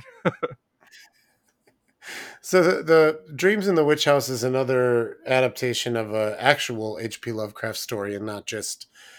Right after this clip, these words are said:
Speaker 2: you know, inspired by a story. And Luke, you read this one too, correct?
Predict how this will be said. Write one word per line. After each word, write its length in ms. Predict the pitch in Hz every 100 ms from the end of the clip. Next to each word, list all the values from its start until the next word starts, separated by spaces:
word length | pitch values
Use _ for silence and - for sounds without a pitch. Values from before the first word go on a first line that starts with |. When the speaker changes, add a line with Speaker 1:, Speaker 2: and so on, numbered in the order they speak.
| - _ _ -
Speaker 2:
you 80 |
know, 120 | 117 110
inspired 640 | 110 - 123 117 110 107
by 280 | 110 107 107
a 200 | 104 110
story. 460 | - 117 98 98
And 120 | 104 113
Luke, 180 | 123
you 80 | 147
read 200 | 135 135
this 200 | 127 127
one 160 | 123 113
too, 280 | - 110 95
correct? 400 | 117 117 120 -